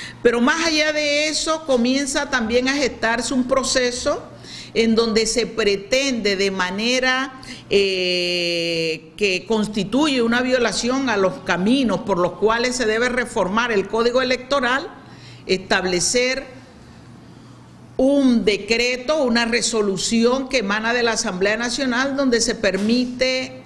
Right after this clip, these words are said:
elegir el suplente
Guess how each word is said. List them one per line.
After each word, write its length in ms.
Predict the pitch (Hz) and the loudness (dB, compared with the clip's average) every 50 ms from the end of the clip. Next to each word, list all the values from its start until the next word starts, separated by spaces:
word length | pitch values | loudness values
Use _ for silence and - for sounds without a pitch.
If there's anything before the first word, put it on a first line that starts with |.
| - | 0
elegir 840 | - 220 214 214 202 175 - - - 269 285 254 180 139 113 - - - - - - - - - - - - - - - - - - - - - - - - - - - - - - - - - - | 2 2 2 4 2 0 0 0 2 4 4 4 2 0 -2 -8 -12 -14 -16 -18 -20 -20 -20 -20 -20 -20 -20 -20 -20 -20 -20 -20 -20 -20 -20 -20 -20 -20 -20 -20 -20 -20 -20 -20 -20 -20 -20 -4 0
el 180 | 208 208 - - | 0 0 2 0
suplente 840 | - 170 - 214 220 240 254 269 262 262 254 - 262 277 294 311 | -2 0 2 2 2 2 4 2 2 0 0 -2 -2 -2 -2 -4